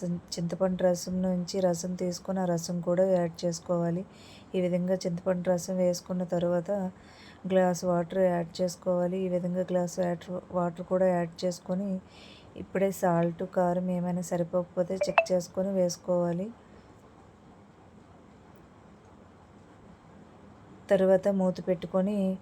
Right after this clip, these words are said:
ఉడికించుకోవాలి. ఈలోపు మనం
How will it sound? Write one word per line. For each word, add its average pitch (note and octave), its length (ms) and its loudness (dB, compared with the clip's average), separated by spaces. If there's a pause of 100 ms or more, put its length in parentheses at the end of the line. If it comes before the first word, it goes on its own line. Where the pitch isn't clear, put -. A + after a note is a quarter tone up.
(1800)
ఉడికించుకోవాలి. F#3 1000 2 (760)
ఈలోపు F#3+ 580 4 (240)
మనం F#3+ 320 0